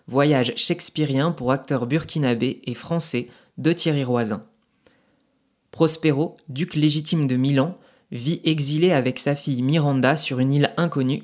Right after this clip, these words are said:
dont il est devenu le maître. Magicien à ses heures, il décide de se venger des hommes qui l'ont dépossédé de son duché. Le théâtre de Thierry Roisin, fondé sur le jeu des acteurs,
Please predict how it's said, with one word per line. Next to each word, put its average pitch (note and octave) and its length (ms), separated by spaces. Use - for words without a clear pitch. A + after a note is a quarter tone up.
dont C3 140
il C3+ 180
est C3+ 60
devenu C#3+ 400
le C3 100
maître. A2+ 500
Magicien D3+ 540
à C3+ 60
ses B2+ 280
heures, C3+ 320
il B2 140
décide C#3 340
de B2+ 100
se A#2+ 120
venger C3+ 380
des A#2+ 240
hommes D3 240
qui C3 160
l'ont A#2 140
dépossédé C3+ 600
de B2 100
son A#2+ 200
duché. A#2+ 500
Le B2 120
théâtre D#3+ 380
de D3 80
Thierry E3 340
Roisin, C#3 580
fondé C3+ 360
sur C3+ 220
le B2 100
jeu C3+ 120
des B2 180
acteurs, D3 520